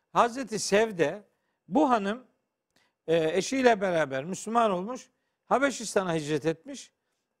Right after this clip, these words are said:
Habeşistan'a hicret eden grupların birinde yer almış bu hanım.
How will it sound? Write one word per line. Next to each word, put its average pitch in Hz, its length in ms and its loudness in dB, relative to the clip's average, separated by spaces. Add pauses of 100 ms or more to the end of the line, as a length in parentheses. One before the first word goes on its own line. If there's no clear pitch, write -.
(100)
Habeşistan'a 170 840 -2 (260)
hicret 180 360 0
eden 165 360 -2
grupların 156 600 -2
birinde 151 320 0
yer 180 180 2
almış 151 360 -2
bu 156 140 0
hanım. 202 300 -4